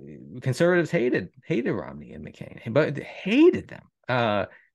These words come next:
and, and they were ready to embrace someone, someone who was so deeply anti-intellectual, uh, that it would, there would be no point in talking policy or politics, really.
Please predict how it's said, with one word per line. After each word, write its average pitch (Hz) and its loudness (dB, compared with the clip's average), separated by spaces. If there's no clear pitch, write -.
and, 127 2
and 127 0
they 135 4
were 139 4
ready 131 4
to 135 -4
embrace 131 -2
someone, 110 -6
someone 123 -2
who 120 -2
was 110 -2
so 165 2
deeply 135 -2
anti-intellectual, 107 -4
uh, 110 2
that 110 2
it 110 -6
would, 117 -2
there 127 2
would 117 2
be 117 0
no 131 2
point 214 0
in 104 -6
talking 90 -8
policy 87 -6
or 90 -4
politics, - -8
really. 117 4